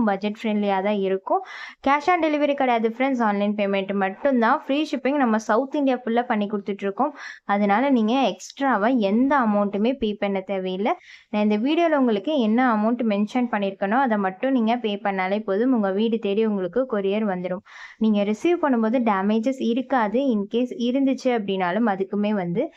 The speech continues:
ரீப்ளேஸ்மெண்ட்டுமே இருக்கு. அதனால செக் பண்ணி பார்த்துட்டு உங்க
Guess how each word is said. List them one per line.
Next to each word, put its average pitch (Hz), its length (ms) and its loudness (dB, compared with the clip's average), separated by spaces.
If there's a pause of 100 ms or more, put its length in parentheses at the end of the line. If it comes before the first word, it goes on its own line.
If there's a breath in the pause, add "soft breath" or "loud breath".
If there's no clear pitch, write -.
(440 loud breath)
ரீப்ளேஸ்மெண்ட்டுமே 233 880 0 (100)
இருக்கு. 190 300 0
அதனால 214 400 0
செக் 233 260 -2
பண்ணி 277 240 0
பார்த்துட்டு 208 380 -2
உங்க 202 120 0